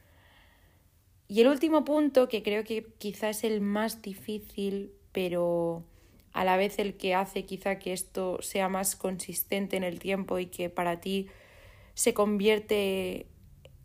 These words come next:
antes en un hábito el hacer las cosas solo, es el rodearte de gente que en este aspecto piense un poco como tú. Yo entiendo que si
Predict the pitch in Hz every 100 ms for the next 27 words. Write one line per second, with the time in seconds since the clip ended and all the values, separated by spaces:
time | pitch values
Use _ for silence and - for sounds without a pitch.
0 | - 208 214 202 202 196 196 190 180 180
1 | 180 175 170 175 185 185 175 180 170 -
2 | 196 185 202 - - - - - - -
3 | - _ - - _ - - 247 285 269
4 | 233 208 208 240 214 185 196 196 196 240
5 | 240 196 190 - 214 - - 190 190 -
6 | 226 226 - - 190 190 220 208 202 190
7 | 185 208 202 175 156 - - - _ -
8 | - - - - - - - - _ -
9 | _ - _ - _ - 190 247 247 240
10 | 240 247 240 233 233 - 185 175 - -
11 | 175 170 170